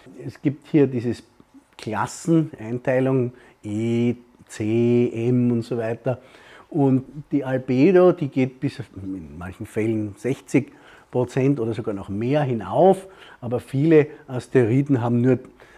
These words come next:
zehn Prozent oder sogar unter zehn Prozent des Lichtes, reflektieren sie wieder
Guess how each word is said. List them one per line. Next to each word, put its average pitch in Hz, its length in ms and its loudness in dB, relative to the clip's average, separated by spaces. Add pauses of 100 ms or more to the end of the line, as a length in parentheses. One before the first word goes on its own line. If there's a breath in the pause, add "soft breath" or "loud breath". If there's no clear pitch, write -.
(160 soft breath)
zehn 127 260 0
Prozent 120 560 0
oder 110 160 -2
sogar 107 240 -6
unter 123 320 -2
zehn 107 240 -4
Prozent 107 500 -6
des 117 140 -8
Lichtes, 117 480 -4
reflektieren 113 580 -4
sie 113 140 -2
wieder 113 300 -2